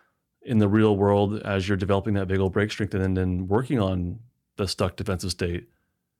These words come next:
you hold the line. You replant yourself firmly in your safety state as much as you can.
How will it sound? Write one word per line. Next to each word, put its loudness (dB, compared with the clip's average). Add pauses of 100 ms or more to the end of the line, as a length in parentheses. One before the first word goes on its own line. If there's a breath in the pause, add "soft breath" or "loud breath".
(440)
you -4
hold 2
the 4
line. 0 (920)
You -2
replant 0
yourself 0
firmly 2
in -4
your -2
safety -2
state 0
as -4
much -4
as -10
you -10
can. -4